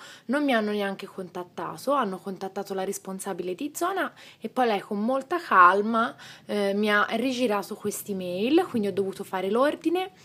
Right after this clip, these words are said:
a un giorno di scadenza dell'album, quindi mi ha girato parecchio le scatole, anche perché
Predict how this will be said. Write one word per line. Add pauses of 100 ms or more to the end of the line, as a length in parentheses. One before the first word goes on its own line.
(300)
a
un
giorno
di
scadenza
dell'album,
quindi
mi
ha
girato
parecchio
le
scatole,
anche
perché